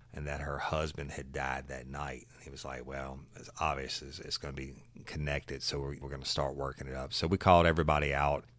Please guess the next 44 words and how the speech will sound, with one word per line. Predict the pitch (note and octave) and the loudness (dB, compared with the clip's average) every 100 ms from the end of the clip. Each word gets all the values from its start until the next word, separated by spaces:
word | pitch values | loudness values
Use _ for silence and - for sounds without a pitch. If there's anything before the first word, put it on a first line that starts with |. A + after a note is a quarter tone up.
| - - | -20 -8
and | E2+ D2 C#2+ D2 C#2+ C#2 - - - - | -4 -2 0 -2 -4 -6 -12 -20 -20 -2
got | D#2 D2+ | 0 0
together. | D#2 D2 C#2+ C#2 C#2+ C#2+ C#2 C#2 - | -4 0 0 2 0 0 0 -4 -6
At | C#2 | -6
what, | C#2 C#2+ - | -4 -4 -4
then, | D2+ C#2+ | -4 -4
of | C#2+ | -6
course, | - D2 C#2+ | -4 -2 -2
the | - | -4
coroner | - D2 C#2+ D2 | -2 0 0 0
had | D2 C#2+ | 0 -2
to | |
come, | - - C#2+ C#2+ C#2 C2+ | -4 -2 0 0 -2 -4
the | C2+ | -4
state | - C#2+ | -4 -4
police | - D2 | -6 -8
crime | - D#2 D2 C#2+ | -4 -2 0 0
lab | C#2 C#2 | -2 -2
had | C#2 C#2 | -4 -6
to | |
come | - D2 C#2+ C#2 | -4 -2 -2 -4
and | C2+ | -4
process | C#2+ C#2+ - D2 - | -2 -2 -4 -6 -4
the | - | -4
scene. | - C#2+ C#2 | -4 -4 -6
Again, | C2+ C#2 C#2+ | -6 -4 -4
we, | C#2+ C#2+ | -2 -4
at | C#2+ | -4
the | C#2+ | -6
time, | - D2+ C#2+ | -2 0 0
we | C#2+ | -2
didn't | C#2 C2+ | -4 -6
have | - D2 | -2 -2
our | C#2+ C#2+ | 0 -2
own | C#2 | -4
crime | - D2 C#2+ | -4 -4 -4
scene | C#2 D2 C#2 | -6 -6 -6
unit. | C#2 C#2 C#2 - - - - | -8 -8 -10 -16 -20 -20 -8
And | - E2 E2 D#2+ D#2+ D#2+ - - - - - - | -2 2 2 0 -2 -6 -16 -20 -20 -20 -20 -12
the | E2+ D#2+ D2+ | -4 -2 -2
victim | C#2+ E2 G#2+ - D2+ D#2 D#2+ - - - - - | 2 8 8 6 -2 -2 -4 -10 -20 -20 -20 -14
was | D#2 D2+ D2 D2 - | -6 -2 -2 -2 -6
identified | D#2 D#2 E2 D#2 D#2 D2+ D2+ D2+ | -6 -2 -2 0 0 0 0 -4
as | D#2 C#2+ C#2 | -6 -6 -6